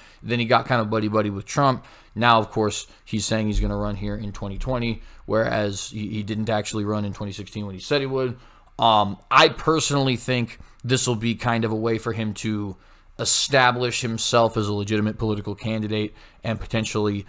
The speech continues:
try and legitimately, you know, take the throne, so to speak, in twenty twenty-four. That's just my own personal opinion.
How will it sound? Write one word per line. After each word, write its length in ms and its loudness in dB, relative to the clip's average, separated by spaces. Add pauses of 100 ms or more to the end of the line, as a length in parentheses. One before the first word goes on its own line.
(140)
try 320 4
and 320 -2
legitimately, 760 0 (300)
you 100 -2
know, 60 0
take 240 0
the 100 -2
throne, 360 0
so 180 -2
to 80 -4
speak, 360 -4
in 180 -6
twenty 320 -6
twenty-four. 800 -2
That's 160 -8
just 180 -12
my 80 -6
own 80 -6
personal 420 -4
opinion. 480 -4